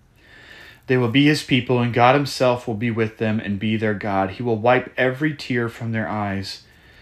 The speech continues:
Death will be no more. Mourning and crying and pain will be no more, for the first things have passed away."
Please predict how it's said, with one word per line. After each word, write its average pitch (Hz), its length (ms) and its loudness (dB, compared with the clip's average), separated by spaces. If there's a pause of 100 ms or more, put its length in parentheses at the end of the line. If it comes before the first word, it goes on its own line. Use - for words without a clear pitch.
(420)
Death 143 340 4
will 117 100 0
be 120 200 0
no 120 180 0
more. 110 440 0
Mourning 127 380 0
and 113 120 0
crying 123 340 0
and 110 140 -4
pain 123 300 0
will 110 80 -2
be 113 160 0
no 101 180 -2
more, 98 320 -4
for 107 100 -10
the 117 100 -4
first 139 280 -2
things 120 240 -2
have 110 160 -8
passed 117 300 0
away." 110 420 0